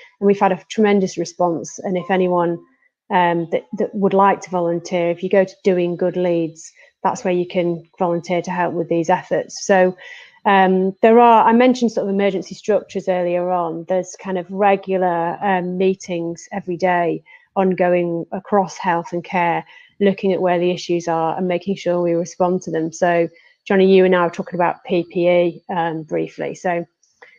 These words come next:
that's an example of actually where business and the economy have been helping. So, uh, everyone will have picked up this piece about personal protective equipment and a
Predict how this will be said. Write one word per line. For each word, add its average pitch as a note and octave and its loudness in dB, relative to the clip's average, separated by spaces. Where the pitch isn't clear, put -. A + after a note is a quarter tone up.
that's G3+ 2
an G#3+ 4
example F3+ 0
of F#3 0
actually F#3+ 0
where F3+ 0
business F#3+ -6
and F#3 0
the F#3 2
economy F#3 0
have F3 -6
been F#3+ -2
helping. G#3 2
So, G3 2
uh, G3 4
everyone A3 6
will G3 6
have - -10
picked A3+ -2
up G3 0
this F#3 -4
piece G3+ 0
about F3 -2
personal F#3 -2
protective - -8
equipment F3+ -4
and F3+ -4
a F3 -8